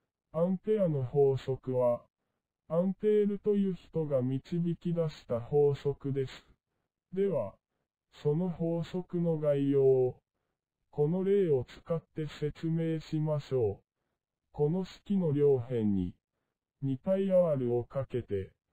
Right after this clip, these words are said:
このような形にします。この二パイアールは、この円形の磁力線の一周の長さを表していますね。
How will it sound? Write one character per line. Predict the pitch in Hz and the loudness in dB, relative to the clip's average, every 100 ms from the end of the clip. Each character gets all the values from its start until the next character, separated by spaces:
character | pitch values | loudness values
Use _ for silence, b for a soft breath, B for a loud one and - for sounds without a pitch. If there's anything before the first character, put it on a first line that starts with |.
| _ _ _ _ _ | _ _ _ _ _
こ | - 147 | -4 -2
の | 175 | 0
よ | 180 196 190 | 0 0 0
う | |
な | 147 120 | -2 -4
形 | - 147 - 147 - 147 | -6 -8 -6 -8 -4 -2
に | 143 | -2
し | 139 - | -4 -4
ま | 120 120 | -4 -4
す。 | 110 - - _ _ _ _ _ _ _ _ _ _ _ _ | -6 -12 -20 _ _ _ _ _ _ _ _ _ _ _ _
こ | - 147 | -4 -2
の | 151 185 | 0 0
二 | 202 | -2
パ | 190 - 156 | -4 -6 -4
イ | 147 | 0
ア | 147 | 0
ー | 147 131 | 0 0
ル | 117 | 0
は、 | 117 120 - _ _ _ _ _ _ _ | 0 -2 -4 _ _ _ _ _ _ _
こ | - 147 | -4 -2
の | 165 180 | 0 -2
円 | 170 175 | -2 -2
形 | 185 180 170 | -2 -2 0
の | 170 156 | 0 0
磁 | 156 | -2
力 | 156 160 - - | -2 -4 -8 -10
線 | 175 170 170 | -4 -2 0
の | 165 | 0
一 | 156 156 | -2 -6
周 | - 175 165 | -4 -2 0
の | 165 | 0
長 | 156 170 165 151 | 0 0 -2 -4
さ | - 135 | -2 0
を | 120 120 | 2 0
表 | 127 147 156 180 170 | 0 0 2 2 0
し | - | -8
て | 117 | -4
い | 110 | -2
ま | 104 101 | 0 -2
す | 92 - | -4 -6
ね。 | 104 98 | -4 -4